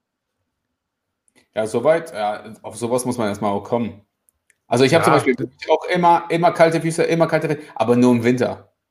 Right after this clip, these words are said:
Speaker 1: Also es ist einfach so ein Ding, ich hab nicht im Sommer oder so kalte Füße oder sowas, da renne ich auch die ganze Zeit barfuß oder irgendwie sowas.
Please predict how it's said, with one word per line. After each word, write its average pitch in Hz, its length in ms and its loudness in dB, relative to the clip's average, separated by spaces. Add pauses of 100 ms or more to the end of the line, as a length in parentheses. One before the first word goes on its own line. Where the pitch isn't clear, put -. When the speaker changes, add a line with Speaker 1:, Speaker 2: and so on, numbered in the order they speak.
(320)
Speaker 1:
Also 113 220 0
es 120 80 -2
ist 123 120 -2
einfach 123 240 2
so 120 100 0
ein 117 60 2
Ding, 139 120 2
ich 123 140 -2
hab 113 100 0
nicht 117 160 -4
im 113 100 -2
Sommer 120 280 4
oder 110 140 4
so 107 80 2
kalte 110 240 -2
Füße 113 260 -8
oder 107 120 -4
sowas, 107 240 -4
da 113 80 0
renne 113 220 -2
ich 107 100 -2
auch 123 100 4
die 123 120 0
ganze 117 200 -2
Zeit 107 200 -2
barfuß 110 380 0
oder 117 100 -4
irgendwie 120 200 -2
sowas. 131 240 -2